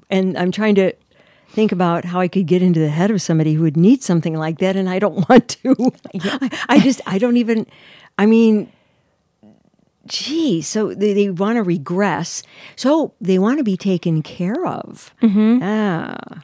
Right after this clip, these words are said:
Speaker 2: Probably, yeah.
Speaker 1: Yeah, they wanna be taken care of and, and infantilized and, uh, pampered, powdered, and perfumed, I guess.
Speaker 2: Right. It's so weird. I
Speaker 1: I
Speaker 2: mean,
Speaker 1: just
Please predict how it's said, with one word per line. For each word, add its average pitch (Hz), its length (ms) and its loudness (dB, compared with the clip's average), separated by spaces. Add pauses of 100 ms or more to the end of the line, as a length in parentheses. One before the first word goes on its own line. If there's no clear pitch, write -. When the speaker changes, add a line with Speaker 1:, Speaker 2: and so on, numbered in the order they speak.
Speaker 2:
Probably, 190 640 0
yeah. 175 260 2
Speaker 1:
Yeah, 202 480 -2
they 165 100 -4
wanna 220 200 -2
be 240 120 -2
taken 226 380 -2
care 190 280 -4
of 180 140 -4
and, 170 460 -4
and 170 300 0
infantilized 165 840 -6 (720)
and, 160 320 -4
uh, 160 320 -4 (480)
pampered, 190 380 -4
powdered, 185 400 -4
and 170 160 -2
perfumed, 175 580 -4
I 143 120 -10
guess. 143 360 -10 (240)
Speaker 2:
Right. 208 440 -8 (500)
It's - 260 -6
so 214 380 -2 (380)
weird. 254 600 2
I - 100 2
Speaker 1:
I - 20 6
Speaker 2:
mean, 233 260 6
Speaker 1:
just - 300 -8